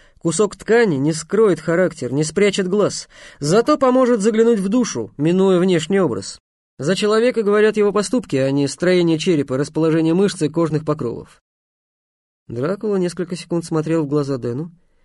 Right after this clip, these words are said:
потом чуть прищурился, показал едва заметную улыбку. «Достойный ответ.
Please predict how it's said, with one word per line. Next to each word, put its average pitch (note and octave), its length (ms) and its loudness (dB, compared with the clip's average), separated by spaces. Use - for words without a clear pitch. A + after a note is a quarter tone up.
потом D#3 260 -4
чуть E3 180 -4
прищурился, D#3 720 -6
показал C#3 400 -2
едва C3+ 260 -2
заметную C3+ 460 -4
улыбку. A2 360 -10
«Достойный G3 640 2
ответ. B3 380 -8